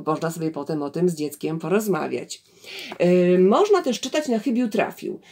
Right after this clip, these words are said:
czyli na przykład, yy, przypadkowo otwieramy kolejne, e, rozkładówki i czytamy. Akurat ta książka jest tak skonstruowana, że można zacząć od pierwszej rozkładówki,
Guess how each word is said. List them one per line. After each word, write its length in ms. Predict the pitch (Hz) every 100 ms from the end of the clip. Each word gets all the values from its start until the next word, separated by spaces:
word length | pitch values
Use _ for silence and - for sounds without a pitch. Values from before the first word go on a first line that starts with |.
| -
czyli 360 | - 220 208 202 - -
na 180 | 233 330
przykład, 600 | - 180 - 139 147 -
yy, 920 | - 165 165 160 160 156 156 147 - - _ _ _ -
przypadkowo 840 | - 381 349 208 - 143 139 131 - _
otwieramy 600 | 147 - 240 247 262 196
kolejne, 640 | 175 190 202 208 190 151 143 - -
e, 140 | 160 170
rozkładówki 800 | 214 - 175 151 165 160 - 339 427 - -
i 80 | 359
czytamy. 560 | 370 269 196 135 127 120
Akurat 340 | 226 311 302
ta 100 | 294
książka 320 | 302 302 294 247
jest 140 | 240
tak 120 | 254
skonstruowana, 720 | - 220 208 214 208 233 262
że 100 | 214
można 300 | 202 214 202
zacząć 280 | 202 226 170
od 140 | 143 -
pierwszej 420 | 196 220 220 262
rozkładówki, 760 | 254 - 254 254 262 - 349